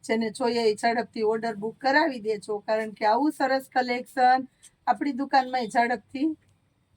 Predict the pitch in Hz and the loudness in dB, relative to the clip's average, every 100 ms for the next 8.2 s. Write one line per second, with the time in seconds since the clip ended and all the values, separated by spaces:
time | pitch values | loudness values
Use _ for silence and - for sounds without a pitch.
0 | _ 220 233 208 180 - 214 190 - 208 | _ -2 0 0 -4 -10 -14 -14 -16 -18
1 | 160 - _ _ _ _ - - - - | -20 -20 _ _ _ _ -18 -18 -18 4
2 | 220 247 262 - 254 233 220 240 254 226 | 8 8 8 8 8 8 8 8 10 8
3 | - 220 202 202 226 247 240 226 208 196 | 10 8 8 6 8 10 10 10 10 10
4 | 214 262 - - - - - - - - | 8 6 2 -20 -20 -20 -20 -20 -20 -20
5 | - - - - - 220 190 - - 233 | -20 -20 -20 -14 6 8 8 4 6 8
6 | 254 226 208 208 208 196 196 202 208 196 | 8 8 8 8 8 8 8 8 8 10
7 | 214 226 202 220 294 262 226 214 190 185 | 10 10 10 10 12 10 8 8 6 6
8 | 202 190 | 6 6